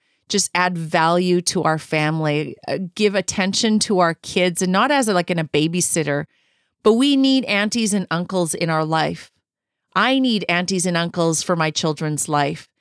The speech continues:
That it's not just me being the single hero or the, the couple hero f-, parents that have to do everything, but that there's other people speaking value and worth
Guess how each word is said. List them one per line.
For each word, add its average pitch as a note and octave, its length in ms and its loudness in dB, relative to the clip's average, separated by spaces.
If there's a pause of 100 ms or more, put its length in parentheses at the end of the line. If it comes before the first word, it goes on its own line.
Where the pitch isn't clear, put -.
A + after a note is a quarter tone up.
(200)
That G3 120 2
it's G3 180 0
not G3+ 240 0
just - 300 0
me F#3 260 0
being F3+ 260 2
the F3 80 0
single F3+ 400 0
hero E3+ 460 0
or D#3+ 220 0
the, D3+ 240 -2
the - 80 -2 (120)
couple F3+ 360 -2
hero F3 380 0
f-, - 120 -10 (560)
parents F3+ 500 -2
that E3+ 240 0
have F3 260 -4
to G3+ 100 -6
do F#3 200 0
everything, E3+ 760 -2 (380)
but G3 160 0
that F#3+ 300 0
there's G3 260 0
other G3+ 200 0
people G#3 300 -6
speaking G3 680 -6 (400)
value F3 680 2
and D3+ 280 -2
worth D#3+ 440 -2